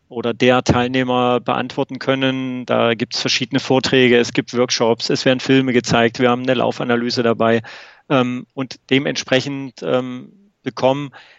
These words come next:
die Teilnehmer sozusagen einen Gesamtüberblick, wie sie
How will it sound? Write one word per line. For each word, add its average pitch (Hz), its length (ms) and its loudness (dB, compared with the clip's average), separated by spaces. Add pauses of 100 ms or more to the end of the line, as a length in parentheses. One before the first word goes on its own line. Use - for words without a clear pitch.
(120)
die - 60 -6
Teilnehmer 131 640 4
sozusagen 123 480 0
einen 123 460 -4
Gesamtüberblick, 127 1080 0 (140)
wie 131 300 -12
sie 135 420 -2